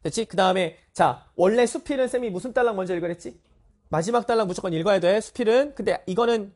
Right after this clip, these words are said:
보기가 너무 명확했기 때문에 굳이 그렇게 안 해도 되는 문제. 알겠죠? 그러나 평가원은 보기가 명확하지, 어, 벼가-, 보기가 명확하지 않을 가능성도 높고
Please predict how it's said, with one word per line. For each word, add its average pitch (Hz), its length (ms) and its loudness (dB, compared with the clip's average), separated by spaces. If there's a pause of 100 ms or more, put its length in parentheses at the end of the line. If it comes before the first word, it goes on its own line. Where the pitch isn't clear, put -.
보기가 247 360 2
너무 233 180 2
명확했기 208 440 -2
때문에 220 320 -2
굳이 220 240 -6
그렇게 196 220 -6
안 151 80 -4
해도 147 120 -6
되는 123 180 -8
문제. 110 240 -14 (480)
알겠죠? 226 420 -2
그러나 208 240 -2
평가원은 277 640 0 (180)
보기가 226 300 0
명확하지, 220 520 0
어, - 200 0
벼가-, 220 320 0
보기가 190 320 -4
명확하지 185 400 -2
않을 175 140 -2
가능성도 202 440 -4
높고 269 480 -2